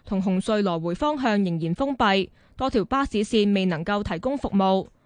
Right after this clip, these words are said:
部分巴士線亦都要改道。電車只係來往堅尼地城至西灣河。全港大約有一百六十組交通燈仍然喺度搶修。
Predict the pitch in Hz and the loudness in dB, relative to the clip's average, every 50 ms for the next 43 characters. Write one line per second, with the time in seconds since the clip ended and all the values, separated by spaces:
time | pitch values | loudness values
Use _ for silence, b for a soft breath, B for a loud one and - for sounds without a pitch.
0 | b b b b - 262 262 269 262 247 - 349 349 330 - 240 233 - 240 214 | b b b b -2 -2 0 0 0 2 2 2 0 2 0 -2 -2 0 0 0
1 | 214 190 - 262 247 233 214 185 170 - - - 202 208 208 185 180 185 208 - | 0 0 -2 -4 -2 0 0 0 0 -2 -4 -4 -2 0 0 2 2 0 -2 -4
2 | _ b b b b b b b - 226 220 226 - 330 330 320 - - 262 233 | _ b b b b b b b 0 2 2 2 4 2 2 2 2 0 0 0
3 | 202 185 165 156 165 170 170 170 180 208 226 - 311 311 294 214 175 165 196 185 | 0 0 0 0 0 0 0 2 2 0 0 0 0 0 2 0 0 0 0 -2
4 | 190 - 202 170 170 170 185 - - 233 226 - 302 294 294 277 285 285 285 247 | 0 0 0 0 0 0 -2 -2 -2 -4 -2 0 0 0 0 0 0 0 0 0
5 | 208 165 180 226 - b b b b b b b b - - 208 196 - 190 185 | 2 2 2 0 0 b b b b b b b b -2 2 2 2 2 2 0
6 | 233 277 285 220 202 196 196 202 185 185 233 277 - - 226 196 190 190 - - | 0 0 0 0 0 0 0 0 0 0 0 0 0 0 0 0 -2 -4 -4 -6
7 | 214 - - - 175 170 202 214 269 262 277 - 285 285 277 285 277 269 277 254 | -8 -6 -4 -4 -4 -4 -2 -2 -2 -2 0 -2 -4 -2 -2 -2 -2 -2 0 -2
8 | 196 147 156 165 - 165 170 185 220 190 - - 151 147 175 - 247 247 247 247 | -2 -2 -4 -6 -6 -6 -4 -2 -2 -4 -2 -4 -4 -4 -2 0 2 2 2 2
9 | 233 - | 0 -2